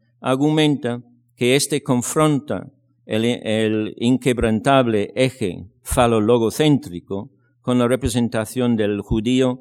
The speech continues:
nómada y castrado, que simboliza la fragmentación. Así, los judíos amenazan los valores culturales fijos, jerárquicos, que propugna Pound.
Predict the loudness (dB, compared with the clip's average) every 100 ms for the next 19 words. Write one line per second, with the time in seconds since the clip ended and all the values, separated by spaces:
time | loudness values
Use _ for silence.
0 | -12 _ -2 2 4 4 2 -4 -8 -12
1 | -6 -4 -4 -2 -2 -2 -6 -14 _ _
2 | _ _ -8 -2 2 2 2 -2 -4 -6
3 | -10 -8 -8 -4 -4 -4 -6 -8 -10 -8
4 | -6 -6 -10 -20 _ _ _ _ _ _
5 | _ _ _ _ -10 -6 -2 0 -2 -6
6 | -10 -4 -4 -2 -2 4 4 4 2 2
7 | 2 2 0 -4 -4 -4 -2 0 0 -4
8 | -8 -4 -2 0 -2 -4 -4 -4 -2 -6
9 | -8 -12 _ _ -6 0 2 0 -4 -12
10 | -12 -14 -16 _ _ -8 -4 -2 -2 -2
11 | -4 -4 -6 -6 -8